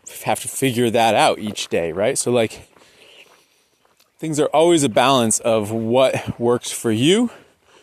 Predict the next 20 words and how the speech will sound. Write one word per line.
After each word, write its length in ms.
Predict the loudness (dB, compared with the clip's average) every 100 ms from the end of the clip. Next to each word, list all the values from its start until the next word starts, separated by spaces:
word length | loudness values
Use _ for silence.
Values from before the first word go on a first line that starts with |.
| _ _ _
and 260 | -12 -10 -2
what 280 | 0 0 0
is 140 | -2
actually 340 | 0 0 0 -2
going 300 | -2 -2 -2
to 100 | -2
work 320 | -2 -2 -2
for 320 | -8 -4 -2
the 60 | -2
person 500 | -4 -4 -4 -4 -4
that 160 | -2 0
it 160 | -2
is 220 | -4 -6
for. 520 | -8 -4 -4 -4 -6 -16 _ _ _ _ _ _ _ _ _ _ _ _ _ _ _ _ _ _ _ _ _ _ _ _ _ _ _ _
And 120 | -6 -6
especially 460 | -2 -2 0 0
if 120 | 0
you're 100 | 0
asking 360 | 0 0 0 -6
someone 480 | -2 -2 -2 -4